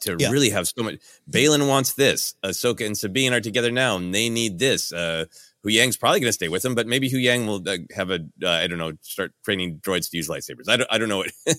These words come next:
Speaker 2: yeah,
Speaker 1: Uh, he'll
Speaker 2: yeah.
Speaker 1: probably be with them, but then Shin and, and her life and what happens to the Noti Noti.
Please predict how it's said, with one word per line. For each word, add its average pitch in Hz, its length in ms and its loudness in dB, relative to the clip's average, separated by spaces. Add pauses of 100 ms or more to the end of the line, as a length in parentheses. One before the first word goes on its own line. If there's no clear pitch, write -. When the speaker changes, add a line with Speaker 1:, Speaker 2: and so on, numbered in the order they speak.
Speaker 2:
yeah, 151 400 -4
Speaker 1:
Uh, - 40 4
he'll 123 140 2
Speaker 2:
yeah. 135 60 -10
Speaker 1:
probably 160 200 4
be 95 100 -2
with 76 200 -4
them, 98 140 -2
but 104 120 -2
then 110 160 0
Shin 127 340 0
and, 92 160 -4
and 92 340 -6
her 120 480 0
life 82 380 -4
and 73 200 -10
what 98 120 -6
happens 107 400 -2
to 87 120 -4
the 78 120 -4
Noti 82 280 -2
Noti. 78 360 -2